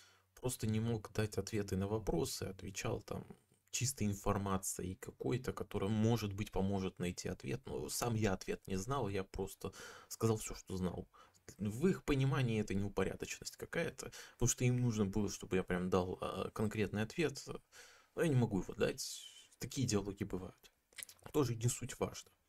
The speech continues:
Это то, как я знакомился с соционикой, то, как я пытался найти свой тип, примерял на себя различные, и всё-таки,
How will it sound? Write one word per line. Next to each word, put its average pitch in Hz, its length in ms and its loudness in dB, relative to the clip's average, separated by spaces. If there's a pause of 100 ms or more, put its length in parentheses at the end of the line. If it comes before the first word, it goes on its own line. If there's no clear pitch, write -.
(1120)
Это 170 160 8
то, - 120 0
как 131 220 0
я 107 380 4 (460)
знакомился 117 560 0
с - 60 0
соционикой, 151 640 0
то, - 120 -16
как - 180 -14
я - 60 -12
пытался - 360 -4
найти 107 240 0
свой 151 240 -2
тип, 196 280 -2
примерял 110 400 2
на 107 100 0
себя 110 240 0
различные, 104 680 -2
и - 40 -4
всё-таки, - 560 -12